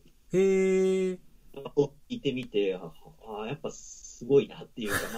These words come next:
Speaker 2: まあ、
Speaker 1: <laughs>
Speaker 2: 二千年代っていうんですか、あの、くるりが虹とか出してたって、多分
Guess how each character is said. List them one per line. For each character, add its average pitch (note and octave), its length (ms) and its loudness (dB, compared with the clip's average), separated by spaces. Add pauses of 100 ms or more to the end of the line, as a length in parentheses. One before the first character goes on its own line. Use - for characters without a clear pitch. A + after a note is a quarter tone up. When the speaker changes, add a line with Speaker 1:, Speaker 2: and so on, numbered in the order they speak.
(260)
Speaker 2:
ま G#3+ 80 0
あ、 - 20 2
Speaker 1:
<laughs> - 20 -
Speaker 2:
二 C#3+ 60 -2
千 D#3 120 -6 (260)
年 F#4+ 100 -4 (100)
代 A2+ 260 -2
っ - 40 -18
て - 120 -10
い - 20 -4
う F#2+ 40 -14
ん - 40 -16
で - 40 -18
す - 80 -14
か、 F#2+ 60 -14 (160)
あ A2+ 100 -10
の、 G#2 300 -8 (680)
く - 160 -4
る C4 120 0
り F#3+ 180 -4
が F#2+ 360 -6 (280)
虹 A#2+ 380 -10
と F3+ 140 -4
か F#2 400 -6 (500)
出 A2 120 -8
し - 100 -18
て F2+ 120 -10
た E2+ 120 -12
っ E2 60 -16
て、 - 200 -16 (220)
多 - 80 -14
分 G2 100 -10